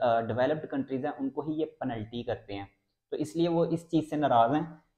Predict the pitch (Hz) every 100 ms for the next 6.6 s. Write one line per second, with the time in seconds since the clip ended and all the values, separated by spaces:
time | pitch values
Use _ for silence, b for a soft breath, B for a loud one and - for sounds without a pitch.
0 | _ _ 156 156 156 - - 147 147 160
1 | 160 156 147 151 165 165 147 135 - 180
2 | 170 175 165 156 156 165 156 147 147 135
3 | 147 139 - - 143 139 147 135 131 160
4 | 156 131 131 131 - _ _ _ - 160
5 | 165 160 147 120 147 147 139 131 127 123
6 | 120 113 107 107 107